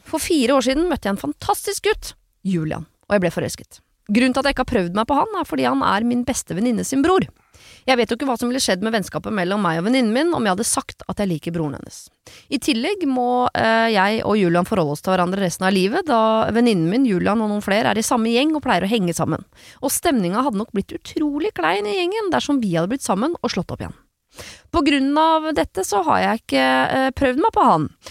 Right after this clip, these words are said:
til tross for at jeg i perioder har vært så forelsket at jeg har holdt på å sprekke.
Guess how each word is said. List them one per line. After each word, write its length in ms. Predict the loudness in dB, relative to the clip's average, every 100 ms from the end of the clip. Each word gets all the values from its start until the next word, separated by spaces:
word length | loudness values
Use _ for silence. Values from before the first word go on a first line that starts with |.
| -18 -10
til 100 | -4
tross 300 | -2 -2 0
for 100 | 0
at 80 |
jeg 120 | 2 2
i 80 |
perioder 300 | 2 0 2
har 60 | 0 0
vært 100 | -4
så 60 | -2
forelsket 300 | -2 0 -2
at 60 |
jeg 80 | 2
har 80 | 2
holdt 180 | 2 0
på 120 | 0 -2
å 80 |
sprekke. 540 | -4 -10 -10 -10 -10